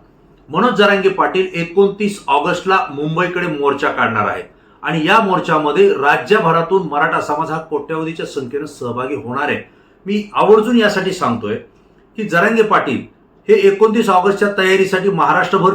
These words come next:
फिरतायत. प्रत्येक जिल्ह्यात, प्रत्येक तालुक्यात, प्रत्येक गावामध्ये जसा दौरा पडेल तसं ते जात आहेत. वास्तविक पाहता कुठेही बैठकांचं आयोजन केलं जात नाही,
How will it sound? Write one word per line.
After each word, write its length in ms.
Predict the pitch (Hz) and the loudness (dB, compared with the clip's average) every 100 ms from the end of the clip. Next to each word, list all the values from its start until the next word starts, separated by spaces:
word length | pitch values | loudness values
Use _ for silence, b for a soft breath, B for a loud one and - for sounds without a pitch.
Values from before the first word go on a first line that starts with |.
| - | 0
फिरतायत. 380 | 151 151 117 101 - _ - | -6 -2 -4 -4 -12 _ -6
प्रत्येक 460 | 180 185 214 208 165 | -4 2 4 4 2
जिल्ह्यात, 320 | 180 190 196 | 0 0 0
प्रत्येक 440 | 175 175 196 190 | -4 -2 -2 0
तालुक्यात, 360 | 170 165 170 190 | -2 -2 -2 -4
प्रत्येक 560 | - 170 175 196 185 117 | -4 -8 -2 -2 -2 0
गावामध्ये 760 | 139 170 190 170 135 131 - b b 120 | 2 4 4 2 0 -2 -6 b b -10
जसा 340 | 104 180 180 233 | -2 0 2 2
दौरा 300 | 202 202 196 | 4 4 2
पडेल 380 | 196 190 185 | 2 2 2
तसं 180 | 175 165 | -2 -4
ते 120 | 165 | -6
जात 300 | 175 135 107 | -4 -2 -2
आहेत. 120 | 101 87 | -4 -8
वास्तविक 500 | 107 131 135 180 185 | -4 -4 -2 -2 -2
पाहता 240 | 165 151 170 | -2 -2 -4
कुठेही 360 | - 160 151 | -6 -4 -4
बैठकांचं 640 | 165 156 156 156 147 147 | 0 0 0 -2 -4 -4
आयोजन 380 | 160 135 135 151 | -4 0 0 0
केलं 280 | 151 156 165 | -4 -6 -4
जात 280 | 170 170 202 | -2 -2 -2
नाही, 180 | 160 | -6